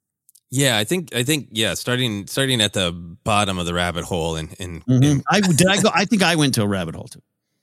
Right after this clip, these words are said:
Speaker 1: Oh yeah, absolutely. But that, that's what's great about this. There's, there are multiple perspectives, there are multiple questions that are all tied together. But I, I think we're in, in general agreement going, going down to the way bottom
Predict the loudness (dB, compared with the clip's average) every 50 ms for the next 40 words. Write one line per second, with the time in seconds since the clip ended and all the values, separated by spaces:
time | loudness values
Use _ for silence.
0 | _ _ _ -6 -4 -2 0 4 4 4 4 4 4 2 2 2 4 4 4 4
1 | 2 0 2 2 0 0 0 -2 0 2 2 2 2 -2 -2 0 2 2 2 2
2 | 0 -2 -4 -6 -6 -6 -6 -6 -6 -8 -6 -6 -4 -2 -2 0 2 0 0 0
3 | -2 -2 -2 -2 -2 -2 -2 -4 -2 0 -2 -2 0 -2 -4 -4 -4 -4 -4 -4
4 | -6 -6 -6 -2 0 0 0 0 -2 -2 0 0 2 2 0 -4 -2 0 -2 -2
5 | -2 -2 -2 -2 -2 0 0 0 2 2 2 0 0 2 2 2 0 0 -2 -4
6 | -4 -4 -4 -4 -6 -2 0 0 0 0 -2 -2 -4 -4 -4 -4 -2 0 0 2
7 | 2 0 0 0 -2 -4 -4 -4 -8 -6 -4 -4 -2 -2 -2 -4 -6 -4 -4 -2
8 | -2 -2 0 0 0 0 -2 -4 -6 -6 -4 -2 0 0 0 0 -2 -2 0 0
9 | -2 -4 -6 -8